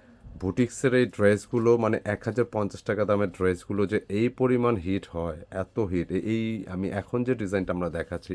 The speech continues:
এটা না দেখলে কিন্তু বোঝা যেত না, তাই না? প্রচুর, প্রচুর সুন্দর। এবং এগুলো মেক করার পরে, মানে ড্রেস কিন্তু এক হাজার পঞ্চাশ টাকার, but এগুলো মেক করার পর যেটা গেট আপ আসে, নতুন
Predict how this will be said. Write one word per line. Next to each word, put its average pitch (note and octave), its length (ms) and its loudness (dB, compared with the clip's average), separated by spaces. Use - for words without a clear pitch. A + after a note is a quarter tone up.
এটা G#2+ 140 -2
না G2+ 140 0
দেখলে G2+ 200 -6
কিন্তু G#2 200 -2
বোঝা F2 240 0
যেত D#2+ 120 -8
না, D#2+ 180 -8
তাই G2+ 160 2
না? D3+ 60 -4
প্রচুর, C3+ 760 4
প্রচুর A2+ 280 0
সুন্দর। F#2+ 280 2
এবং B2+ 140 6
এগুলো A#2+ 220 4
মেক G#2+ 240 4
করার A#2 300 8
পরে, E2 240 4
মানে F#2 120 2
ড্রেস G#2 200 2
কিন্তু C3 220 2
এক G#2+ 120 -2
হাজার A2+ 220 -2
পঞ্চাশ F2+ 340 -2
টাকার, E2+ 240 -6
but F#2 100 0
এগুলো A2 240 2
মেক G2+ 220 4
করার A2+ 240 4
পর A2 100 4
যেটা G#2+ 160 2
গেট F#2+ 320 0
আপ C3 80 2
আসে, - 180 -12
নতুন B2+ 200 2